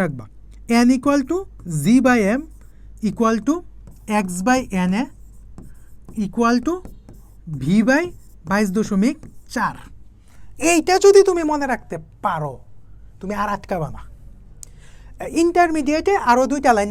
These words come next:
মনে রাখতে হয়, V, V S equal to V S equal to N R T। তোমাদের দরকার নাই রে ভাই, তোমার এই তিনটা স্টেপ মনে রাখলেই হবে। সিস্টেমে ঐকিক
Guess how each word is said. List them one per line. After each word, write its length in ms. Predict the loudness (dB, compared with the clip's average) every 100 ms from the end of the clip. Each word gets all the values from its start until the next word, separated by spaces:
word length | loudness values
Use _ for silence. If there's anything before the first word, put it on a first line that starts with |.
| -2
মনে 120 | -2 -2
রাখতে 200 | -4 -12
হয়, 140 | -12 -14 -8 -4
V, 20 | -2 -2 -4 -4
V 20 | 0 0
S 40 | 0 -10
equal 260 | -2 -2 -2
to 60 | -6 -6
V 20 | -4 -4 -4
S 20 | -12 -16 -10
equal 220 | -4 -2 -2
to 60 | -2 0
N 20 | 0
R 40 | -4
T। 20 | -10 -10 -2
তোমাদের 280 | 2 2 2
দরকার 220 | 0 0 -4
নাই 80 | -4 -4
রে 60 | -6
ভাই, 100 | -12 -20 -16 -6
তোমার 200 | 0 0 0
এই 80 | -4 -4
তিনটা 280 | -4 -2 -2 -2
স্টেপ 180 | -4 -2 0
মনে 140 | 0 -2
রাখলেই 260 | -2 -6 -6
হবে। 140 | -10 -18 -20 -18 -18 -18 -20 -20 -20 -20 -20 -20 -20 -20 -20 -20 -20 -20 -6 -4
সিস্টেমে 360 | -2 -2 -2 2
ঐকিক 280 | 2 4 0